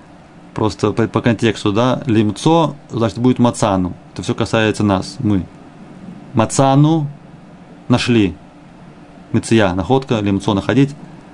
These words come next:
«Баэрев мацану», вечером мы нашли. «Бейт-кафе нихмат». Бейт-кафе, какая-то кафетерия. Как это сказать, бейт-кафе? Кафетерия, да, бейт-кафе.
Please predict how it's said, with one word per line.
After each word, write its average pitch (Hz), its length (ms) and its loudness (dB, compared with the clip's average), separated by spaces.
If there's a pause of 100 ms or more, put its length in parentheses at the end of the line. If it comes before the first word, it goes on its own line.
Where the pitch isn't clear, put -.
(100)
«Баэрев 139 500 2
мацану», 123 800 2
вечером 139 420 0
мы 113 60 0
нашли. 147 440 0 (600)
«Бейт-кафе 147 540 0
нихмат». 107 400 0 (1120)
Бейт-кафе, 135 580 0 (140)
какая-то 101 320 -8
кафетерия. 127 600 2 (2500)
Как 110 100 -10
это - 100 -20
сказать, - 360 -4
бейт-кафе? 98 580 -2 (4000)
Кафетерия, 117 480 -2
да, 101 140 -4
бейт-кафе. 95 420 -4